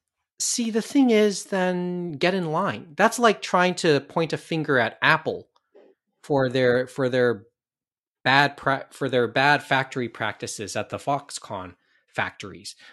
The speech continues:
But then again, Foxconn makes stuff for a lot of other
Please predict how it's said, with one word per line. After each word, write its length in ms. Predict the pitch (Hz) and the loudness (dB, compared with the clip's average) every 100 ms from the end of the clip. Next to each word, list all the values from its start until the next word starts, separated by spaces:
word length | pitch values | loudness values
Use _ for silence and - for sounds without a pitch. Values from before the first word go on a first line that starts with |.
| _ | _
But 120 | 143 | -2
then 120 | 156 | 0
again, 220 | 151 147 131 | 2 0 0
Foxconn 720 | - 139 - - 147 131 127 | -2 -2 -4 -4 -2 0 0
makes 460 | 127 120 - - - _ _ _ | -2 -4 -8 -12 -16 _ _ _
stuff 420 | 135 - 135 117 | -10 -4 -2 -4
for 220 | - 117 110 | -6 -6 -2
a 80 | |
lot 240 | 113 120 120 | 0 2 0
of 120 | 107 - | -2 -4
other 480 | 139 131 117 101 | -2 -2 -4 -8